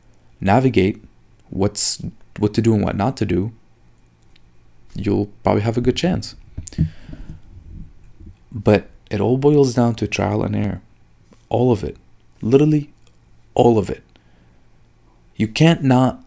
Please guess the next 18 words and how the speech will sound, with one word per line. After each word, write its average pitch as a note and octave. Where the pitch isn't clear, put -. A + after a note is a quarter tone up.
th-, A#2+
th-, A#2+
that's C3+
why G3
when D3+
people C#3
say C3
there's A#2
no B2
escape A#2
in F#2+
failure, B2
it's G2+
because G#2+
if -
you're C4
not D4
failing, C#3